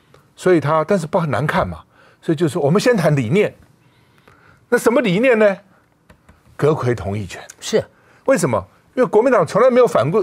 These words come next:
Speaker 1: 反对过阁揆同意权嘛，
Speaker 2: 嗯，嗯，嗯。
Speaker 1: 本来我们的宪法就有阁揆同意权嘛，阁揆必须要立法院同意嘛。你知道我们当立委的时候都去同意嘛。
Speaker 2: 是啊，是啊。
Speaker 1: 后来就因为李登辉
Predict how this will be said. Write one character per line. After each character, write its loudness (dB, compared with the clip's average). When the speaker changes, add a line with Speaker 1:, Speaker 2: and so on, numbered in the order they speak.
Speaker 1:
反 -2
对 2
过 4
阁 0
揆 2
同 0
意 -2
权 -2
嘛， -2
Speaker 2:
嗯， -8
嗯， -8
嗯。 -14
Speaker 1:
本 0
来 2
我 4
们 0
的 2
宪 0
法 0
就 -2
有 4
阁 -2
揆 0
同 -6
意 -4
权 -6
嘛， -12
阁 4
揆 0
必 -6
须 -4
要 4
立 -4
法 0
院 0
同 -6
意 -6
嘛。 -4
你 -6
知 2
道 4
我 2
们 -6
当 0
立 0
委 2
的 0
时 -4
候 0
都 -2
去 -4
同 -6
意 -4
嘛。 -6
Speaker 2:
是 -4
啊， -4
是 -14
啊。 -2
Speaker 1:
后 4
来 2
就 -2
因 2
为 4
李 -2
登 0
辉 2